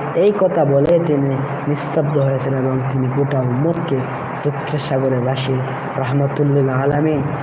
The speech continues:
তিনি শেষ নিঃশ্বাস ত্যাগ করেন। এবং নবীরা যেখানে মারা যায় সেটা পবিত্র এবং সেখানেই রাসূলকে কবর দেওয়া, ক-, কবরস্থ করা হয়। আম্মা জান আয়েশা রাদিয়াল্লাহু আনহার পরে কবর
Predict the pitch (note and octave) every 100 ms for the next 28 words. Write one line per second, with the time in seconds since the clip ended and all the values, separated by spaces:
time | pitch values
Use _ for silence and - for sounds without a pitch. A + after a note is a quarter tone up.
0 | - C#3 C3+ C3 C#3 - C#3 - D3 B2
1 | - C3 A#2+ C3 B2 A#2+ - - - C#3+
2 | D#3 F#3+ E3+ - - C3+ C#3 D3 D#3 C3+
3 | C#3+ C3+ C3+ C#3 D#3+ D#3 C3+ A#2 - -
4 | - - - - D3 D3 C3+ C#3+ F3+ F#3+
5 | G3 D#3+ C#3+ C#3 - D3+ E3+ F#3+ E3+ D3+
6 | - - - C3 D3 C#3 C#3 B2+ - D3
7 | E3 E3+ D3+ B2+ B2 B2+ B2+ C3 C3+ C3+
8 | C#3+ D3 D#3 - D#3 D3 C3 B2+ C3 B2+
9 | - - - B2+ C3 B2 B2 B2 C#3+ C#3+
10 | C#3 C3 C3 C3 C3 C3 C3 C3+ C3+ B2+
11 | - - - C3+